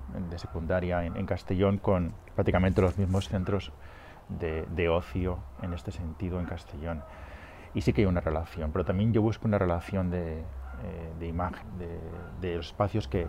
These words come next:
que se relacionan. Y la tercera línea de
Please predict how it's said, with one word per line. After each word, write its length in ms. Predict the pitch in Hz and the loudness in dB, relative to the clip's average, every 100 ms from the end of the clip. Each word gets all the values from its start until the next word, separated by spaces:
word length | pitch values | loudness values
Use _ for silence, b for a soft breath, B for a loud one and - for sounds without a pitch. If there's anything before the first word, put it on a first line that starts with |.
| - | -2
que 80 | - | -2
se 120 | 101 | 2
relacionan. 720 | 90 80 - 90 78 76 78 B B B B B B B B B B - | 4 2 0 -2 -2 -2 -6 B B B B B B B B B B 2
Y 280 | 113 101 104 | 4 6 6
la 160 | 92 | 6
tercera 360 | 113 95 117 123 | 6 6 8 8
línea 280 | 131 127 127 | 10 8 10
de 220 | 120 | 10